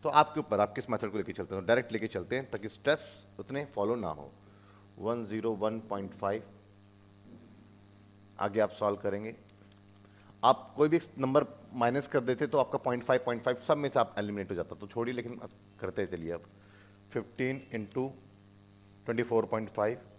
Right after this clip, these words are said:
ट्वेंटी फ़ोर पॉइंट फ़ाइव, थ्री सिक्स सेवन पॉइंट फ़ाइव, थर्टी फ़ोर पॉइंट फ़ाइव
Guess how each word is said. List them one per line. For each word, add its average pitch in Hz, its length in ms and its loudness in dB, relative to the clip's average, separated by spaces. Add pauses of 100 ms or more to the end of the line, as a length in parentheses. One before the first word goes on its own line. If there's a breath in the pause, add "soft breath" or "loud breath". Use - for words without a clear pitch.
(360)
ट्वेंटी 104 220 -8
फ़ोर 107 380 -4
पॉइंट 95 240 -4
फ़ाइव, 98 340 0 (2000)
थ्री 117 320 0 (1160)
सिक्स 113 240 -4
सेवन 101 500 -2 (220)
पॉइंट 98 240 -6
फ़ाइव, 101 340 -2 (1300 loud breath)
थर्टी 101 180 0
फ़ोर 113 300 0
पॉइंट 104 300 -4
फ़ाइव 107 400 2